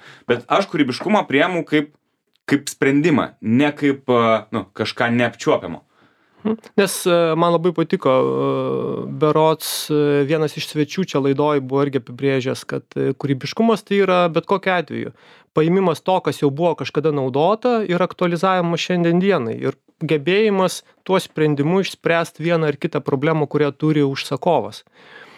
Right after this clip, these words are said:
Speaker 2: E, kad tu galėtum kažkaip tai pasižiūrėti kitu kampu arba aktualizuodamas tą klausimą, kas yra aktualu šiandien.
Speaker 1: Hmm.
Speaker 2: Bet tai net, nebūtinai turi būti išrastas naujas dramblys.
Speaker 1: Ne, aš tiesiog, e,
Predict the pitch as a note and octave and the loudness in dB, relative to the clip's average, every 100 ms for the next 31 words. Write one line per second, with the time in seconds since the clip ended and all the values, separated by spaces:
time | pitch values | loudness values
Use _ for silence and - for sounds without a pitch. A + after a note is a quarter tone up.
0 | - - C#3+ C#2 - B2+ A2+ D3+ - F3 | -12 -2 0 2 0 -2 -2 -4 -2 0
1 | F3+ F3+ D#3 D3+ E3 E3+ E3+ D#3 - D3 | 0 2 2 2 2 0 -2 -2 -2 -2
2 | - - F#3 F#3+ - F3+ E3 D#3+ _ _ | -2 0 0 0 -2 0 2 0 _ _
3 | _ - E3+ - D3 D3+ E3+ F3+ E3+ D#3+ | _ -2 -2 0 -2 2 2 2 0 -4
4 | - - E3 F#3+ - D#3+ D3+ F#3+ F#3+ D#3+ | -4 -4 -2 0 0 0 0 0 0 0
5 | E3+ F#3 - - D#3+ D#3+ E3+ G3 D#3 C3+ | 0 0 -2 -2 2 2 2 2 0 -2
6 | C3 - C#3 D3 D#3+ D#3 D#3 C#3+ C#3+ - | -2 -4 -2 2 2 2 0 0 -2 -2
7 | D3+ D3 - D3 D3 - F3+ D#3 A#2 B2 | -2 -2 0 -2 0 0 2 2 0 -6
8 | _ - C#3+ E3+ G#3 G3+ G3 F#3+ G3+ F#3 | _ -6 -2 0 2 0 -2 0 0 0
9 | G3+ G#3 F#3+ F#3 F3 G3 F3+ - - D3+ | 0 0 0 0 0 -2 -4 -10 -6 -6
10 | - E3 B2+ B2+ C#3 F#3 B2+ G#2 B2 D3 | -2 0 0 -2 -2 -2 0 0 0 0
11 | C#3+ - A#2+ | -2 0 0